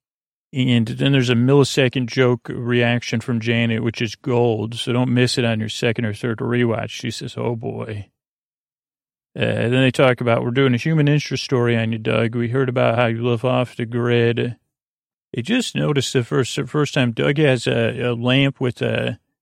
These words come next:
like, a hand-painted lampshade, with kind of watercolor painting lampshade, which is interesting. Uh, and he says, "Well, is your paper printed on recycled paper?" He, they say, "Yeah." He says, "All right, then." Uh,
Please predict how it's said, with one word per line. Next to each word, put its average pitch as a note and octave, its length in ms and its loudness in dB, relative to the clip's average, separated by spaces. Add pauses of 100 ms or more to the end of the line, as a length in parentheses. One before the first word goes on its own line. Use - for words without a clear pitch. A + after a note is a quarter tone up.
(600)
like, B2+ 220 -2
a A#2+ 40 -2
hand-painted C3+ 720 0
lampshade, A#2 920 -2
with A#2+ 220 -4
kind B2+ 180 0
of A#2 80 -2
watercolor B2 840 0
painting B2 540 0 (120)
lampshade, A#2+ 1160 -4 (1080)
which B2 220 -4
is A2 140 -2
interesting. A2 800 -4
Uh, A2 420 -6 (840)
and B2+ 100 0
he C3 60 2
says, A#2 260 -2
"Well, C3+ 180 0
is A2+ 100 0
your B2+ 80 0
paper D#3+ 320 2
printed C#3 320 0
on C3 140 4
recycled B2+ 500 0
paper?" B2 380 0
He, B2 140 -4
they A#2+ 220 -2
say, A2+ 200 -6
"Yeah." A2+ 160 -2
He A2+ 100 -2
says, A#2 200 -6
"All C3+ 200 4
right, C3 260 4
then." A2+ 420 -6
Uh, A2+ 360 -4